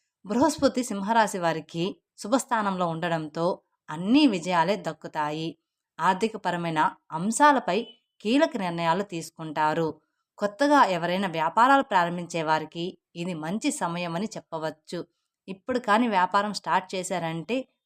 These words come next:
మీకు అసలు తిరగనేది లేకుండా పోతుంది. అందుకని ఈ సమయం చాలా మంచిది కాబట్టి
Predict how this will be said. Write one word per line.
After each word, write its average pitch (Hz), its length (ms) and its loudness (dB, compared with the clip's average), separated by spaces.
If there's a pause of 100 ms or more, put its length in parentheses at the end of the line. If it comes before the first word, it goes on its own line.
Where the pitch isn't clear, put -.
మీకు 208 260 -4
అసలు 190 260 -4 (140)
తిరగనేది 208 600 -2
లేకుండా 175 440 -4
పోతుంది. 156 560 -10 (420)
అందుకని 180 640 -6 (380)
ఈ 262 160 2
సమయం 208 360 -2
చాలా 175 280 0
మంచిది 170 440 -4
కాబట్టి 165 500 -6